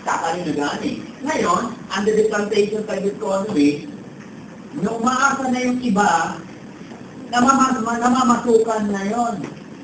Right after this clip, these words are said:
Yung arawan, lingguhan, buwanan. Eh kung walang trabaho, walang production.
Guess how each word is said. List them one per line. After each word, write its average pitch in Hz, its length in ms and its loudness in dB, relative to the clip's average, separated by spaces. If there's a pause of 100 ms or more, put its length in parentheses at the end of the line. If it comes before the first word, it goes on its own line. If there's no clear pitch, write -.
(120)
Yung 196 160 -2
arawan, 196 840 2 (680)
lingguhan, 185 920 4 (380)
buwanan. 196 640 0 (880)
Eh 226 120 2
kung 285 160 2
walang 302 200 4
trabaho, 226 760 2 (1400)
walang 294 280 2
production. 262 640 -4